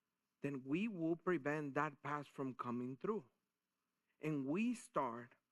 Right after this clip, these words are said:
trying to do our management to avoid hurt. What makes us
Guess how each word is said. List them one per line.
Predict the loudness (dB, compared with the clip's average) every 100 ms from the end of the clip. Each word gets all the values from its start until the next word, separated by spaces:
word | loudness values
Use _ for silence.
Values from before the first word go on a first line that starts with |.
| _ _ _ -8
trying | 0 2 4
to | 2
do | 2 2
our | 4 2
management | 2 0 0 -4 -8 -8 -8 -14 -6
to | 0 2
avoid | 2 0 0 -2 _ _ -20 -20 -2
hurt. | 4 4 2 -12 -20 _ _ _ _ _ _ _ _ _ _ _ _ _
What | 0 4 4 4
makes | -2 -2 -6
us | -12